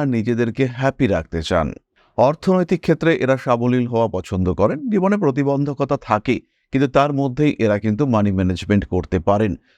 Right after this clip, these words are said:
যতটুকু আয় সেই বুঝে ব্যয় এবং বেশ কিছুটা সঞ্চয়, এটা শতভিষা পারেন। তবে যদি শতভিষার উপরে রাহুর প্রভাব থাকে, এর অধিপতি তো রাহু বটেই, কিন্তু বাইরে থেকে যদি রাহুর দৃষ্টি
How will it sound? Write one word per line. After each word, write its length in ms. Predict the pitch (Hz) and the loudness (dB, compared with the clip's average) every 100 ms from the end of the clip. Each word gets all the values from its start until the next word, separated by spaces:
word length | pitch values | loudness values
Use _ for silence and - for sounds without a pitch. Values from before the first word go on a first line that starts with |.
| - | -4
যতটুকু 580 | 98 139 160 170 170 160 - | 2 2 2 0 2 0 0
আয় 220 | 98 92 | -2 -2
সেই 240 | 80 135 135 | -2 0 0
বুঝে 340 | 120 123 120 | 0 -2 0
ব্যয় 320 | 104 95 117 180 | 0 2 2 2
এবং 180 | 208 220 | 0 0
বেশ 160 | 165 - | 0 0
কিছুটা 320 | 120 110 107 | -4 0 0
সঞ্চয়, 520 | 101 95 101 - 113 - _ _ _ 160 | 0 0 0 0 -2 -2 _ _ _ 2
এটা 180 | 170 165 | 2 2
শতভিষা 520 | 104 95 98 127 104 | 0 -2 -4 0 -2
পারেন। 340 | - 107 117 - _ _ | 0 0 -2 -6 _ _
তবে 160 | 135 143 104 123 | 0 0 0 -2
যদি 220 | 143 226 | 0 0
শতভিষার 600 | - 139 135 127 123 127 | -2 -2 0 0 2 0
উপরে 240 | 123 123 123 | 0 0 0
রাহুর 420 | 90 87 101 180 160 | 2 -2 0 -2 0
প্রভাব 340 | 107 95 92 - | 0 0 0 -2
থাকে, 280 | - 90 107 - _ - | -6 -2 -2 -4 _ -2
এর 120 | 113 | 2
অধিপতি 460 | 113 107 127 180 - | 2 0 -2 -2 -2
তো 120 | 107 | 0
রাহু 240 | 87 80 90 | 0 0 -2
বটেই, 380 | 87 85 135 107 76 _ - | -2 2 2 0 -4 _ -2
কিন্তু 220 | 117 117 | 0 2
বাইরে 360 | 95 101 120 151 | 0 0 2 2
থেকে 180 | 131 104 | 0 -2
যদি 140 | 95 92 | -2 0
রাহুর 320 | 90 90 95 | -2 -2 -2
দৃষ্টি 420 | 90 98 - - | -2 -4 -2 0